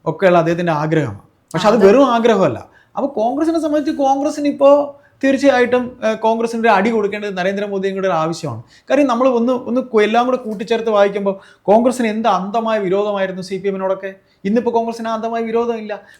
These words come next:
Speaker 1: കാര്യം അറുപത് കൊല്ലം കൊണ്ട് അവര് ഭരിച്ച് മൂടിച്ച് ഇന്ത്യ ഇല്ലാതാക്കി. ഇനി കോൺഗ്രസ് എന്ന് പറയുന്ന പേരെങ്കിലും, ഏഹ്, ഇന്ത്യയിൽ നിൽക്കണമെങ്കിൽ സി പി എമ്മോ ഇടത് പാർട്ടികളോ കൂടെ അവരെ സപ്പോർട്ട് ചെയ്താൽ അവർക്ക് നിൽക്കാൻ പറ്റും.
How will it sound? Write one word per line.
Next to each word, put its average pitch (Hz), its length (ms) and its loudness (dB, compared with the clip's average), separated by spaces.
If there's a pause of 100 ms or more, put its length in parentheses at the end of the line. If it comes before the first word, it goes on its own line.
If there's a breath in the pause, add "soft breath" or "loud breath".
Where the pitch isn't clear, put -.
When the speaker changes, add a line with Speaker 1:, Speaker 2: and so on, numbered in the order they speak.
Speaker 1:
കാര്യം 226 180 4
അറുപത് 226 380 2
കൊല്ലം 247 280 0
കൊണ്ട് 240 160 -2
അവര് 214 300 0
ഭരിച്ച് 208 300 -6
മൂടിച്ച് 214 380 -8
ഇന്ത്യ 214 240 -8
ഇല്ലാതാക്കി. 208 560 -2 (240 soft breath)
ഇനി 208 200 4
കോൺഗ്രസ് 247 580 2
എന്ന് 262 140 0
പറയുന്ന 262 260 0
പേരെങ്കിലും, 262 640 0 (260 loud breath)
ഏഹ്, 208 140 2
ഇന്ത്യയിൽ 240 380 2
നിൽക്കണമെങ്കിൽ 247 480 -6
സി 247 160 -6
പി 240 160 -4
എമ്മോ 240 300 0
ഇടത് 240 180 2
പാർട്ടികളോ 240 460 0
കൂടെ 247 140 0
അവരെ 233 180 2
സപ്പോർട്ട് 240 360 -4
ചെയ്താൽ 254 160 -2
അവർക്ക് 247 220 -6
നിൽക്കാൻ 285 280 0
പറ്റും. 226 200 -6